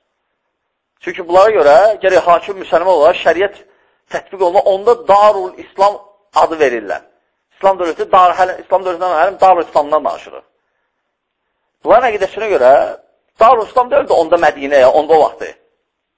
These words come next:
O sahabələr bəziləri gəlmişdi də, hamı köçməmişdi axı. Sonra Peyğəmbər sallallahu əleyhi və səlləm Mədinəyə gələndən sonra İslam dövləti quruldu.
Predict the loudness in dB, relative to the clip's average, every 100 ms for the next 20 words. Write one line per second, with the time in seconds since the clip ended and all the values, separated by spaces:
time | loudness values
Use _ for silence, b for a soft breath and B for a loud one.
0 | _ _ _ _ _ -6 0 0 2 2
1 | 2 0 0 -2 -2 -4 -8 -8 0 0
2 | 0 -6 _ _ _ _ -4 -2 -4 -2
3 | -2 -2 -6 -6 -14 _ _ _ _ -4
4 | -2 0 0 2 0 0 -2 0 -2 0
5 | -2 2 0 0 -4 -2 0 0 0 -2
6 | 0 -2 -2 -8 -10 -12